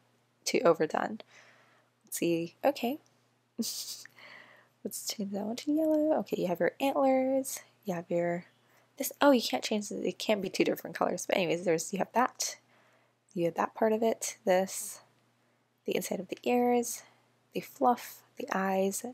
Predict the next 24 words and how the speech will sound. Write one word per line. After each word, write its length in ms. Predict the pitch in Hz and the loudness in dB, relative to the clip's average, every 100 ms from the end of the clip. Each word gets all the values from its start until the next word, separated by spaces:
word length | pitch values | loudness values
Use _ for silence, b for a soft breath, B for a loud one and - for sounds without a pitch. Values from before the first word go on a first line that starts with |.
| - | -8
the 80 | 185 | -6
nose, 440 | 170 180 185 190 - | 0 2 2 -4 -6
the 120 | 185 | -6
blush. 680 | - 208 226 226 - - b b b b b - | 0 4 4 4 -2 -10 b b b b b -2
Then 120 | 180 | 0
you 60 | |
have 140 | 196 180 | -2 -2
the 60 | |
bells. 440 | 180 - - - - | 2 6 6 4 2
That's 260 | - 311 - | 4 4 4
a 60 | 262 | 4
decent 340 | 185 185 - | 4 2 6
order 320 | 170 160 156 | 6 8 6
too. 360 | - - - 202 - B B B 320 | 4 2 2 -2 -10 B B B -2
I 40 | 311 | 0
like 180 | 320 - | 2 2
it. 220 | - - - | 2 0 -8
It's 100 | - | 0
a 60 | 247 | 2
nice 260 | 208 196 - | 2 0 4
item, 420 | 180 170 175 190 - | 4 4 -2 -2 0
nice 180 | 220 - | 0 4
solid 260 | 170 165 | 4 4
item. 360 | - - - | 2 2 2